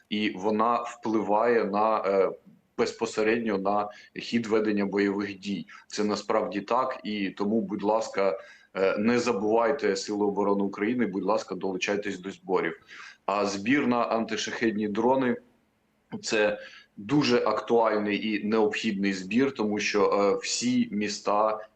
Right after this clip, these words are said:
е, всі, е, мирні міста України зараз потерпають від нічних атак окупантів, які використовують для цього в тому числі шахеди в величезних кількостях. І для того, щоб убезпечити,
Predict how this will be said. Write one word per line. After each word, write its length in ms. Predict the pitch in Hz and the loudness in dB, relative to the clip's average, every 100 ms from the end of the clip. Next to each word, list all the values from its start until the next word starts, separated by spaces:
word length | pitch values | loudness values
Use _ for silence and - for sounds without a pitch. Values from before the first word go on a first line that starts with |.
| 95 | 0
е, 220 | 98 98 | 4 4
всі, 560 | 95 - 110 110 104 90 | 2 -6 -4 0 0 2
е, 200 | 98 92 | 4 4
мирні 460 | 104 127 117 120 | 4 2 4 4
міста 340 | 110 107 - 107 | 4 0 0 0
України 640 | 101 107 104 107 104 101 - - | 0 -2 0 0 -2 -4 -8 -14
зараз 380 | 95 107 110 104 | -2 0 2 0
потерпають 800 | - 104 110 104 107 104 101 95 | -2 -2 0 0 2 2 0 -2
від 200 | 101 92 | -6 -4
нічних 480 | 101 98 110 107 101 | -4 -2 -2 -2 -2
атак 340 | 95 101 98 | 0 0 0
окупантів, 720 | 95 - - 117 117 - 107 - - | -4 -8 -2 -2 0 -2 -6 -6 -10
які 240 | 98 98 110 | -10 -4 -2
використовують 720 | 104 104 101 - 113 104 98 | 0 0 0 0 2 2 0
для 120 | 98 | -4
цього 220 | 98 104 | 2 2
в 120 | 101 | 2
тому 240 | - 110 98 | 0 0 0
числі 360 | - 98 101 | -4 -8 -6
шахеди 480 | 95 101 - 123 107 | -4 -4 -2 -2 0
в 80 | 101 | -2
величезних 680 | 95 110 104 110 104 104 98 | 2 2 2 0 0 0 -6
кількостях. 760 | - 104 95 95 90 104 - - - - - | -6 -6 -4 -6 -6 -6 -6 -10 -20 -16 -10
І 60 | |
для 180 | 92 107 | 0 0
того, 260 | 104 113 117 | 2 2 2
щоб 480 | - 107 104 95 - - _ | 0 2 4 2 0 -12 _
убезпечити, 1120 | 113 110 117 - 123 120 117 101 101 92 85 | -2 0 -2 0 2 2 0 -2 0 0 -2